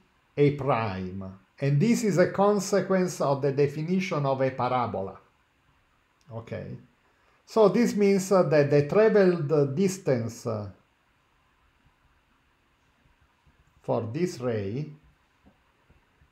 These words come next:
is, uh, let us call the, this point W. W A prime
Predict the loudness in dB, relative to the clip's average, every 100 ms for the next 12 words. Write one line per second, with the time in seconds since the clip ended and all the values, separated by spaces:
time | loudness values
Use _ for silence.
0 | _ _ _ -8 -6 -6 -8 -8 -8 -4
1 | -2 -2 -2 -4 -4 -2 2 2 2 -2
2 | -4 -4 -6 -6 -8 -8 -4 -2 -2 -4
3 | -8 -6 -4 -4 -4 -4 -4 -8 _ _
4 | _ _ _ _ _ _ _ _ _ _
5 | _ -6 2 4 4 4 4 6 4 -2
6 | -6 0 0 0 -2 -2 -4 -4 -2